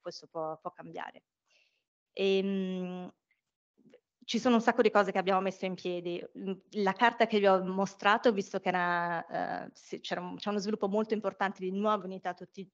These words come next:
tutti i mesi, l'abbiamo fatta resa online, quindi se andate su questo sito vedete tutti i vari esperti nel mondo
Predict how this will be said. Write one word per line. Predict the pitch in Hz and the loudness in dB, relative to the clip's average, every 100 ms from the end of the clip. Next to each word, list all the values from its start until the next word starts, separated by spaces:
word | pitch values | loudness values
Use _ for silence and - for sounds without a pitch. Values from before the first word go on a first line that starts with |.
| _ | _
tutti | 190 - | -20 -14
i | 180 | -8
mesi, | 175 175 240 247 _ _ _ _ | -8 -8 -10 -12 _ _ _ _
l'abbiamo | 202 202 | 0 2
fatta | 196 - - 180 | 2 -2 2 2
resa | 180 185 180 | 2 0 0
online, | 175 170 170 170 170 180 | 0 -2 -4 -6 -10 -8
quindi | 170 170 | -8 -8
se | 180 | -4
andate | 185 180 | -4 -4
su | 175 175 | -10 -12
questo | 185 - 185 180 | -12 -8 -6 -6
sito | 180 214 208 | -6 -8 -4
vedete | 185 175 175 180 | -4 -4 -8 -12
tutti | 190 - | -16 -14
i | 175 | -6
vari | 175 170 170 170 - | -4 -4 -8 -8 -10
esperti | 180 - 170 - 170 | -10 -4 -4 -4 -10
nel | 175 | -8
mondo | 175 170 170 233 277 | -6 -8 -6 -8 -10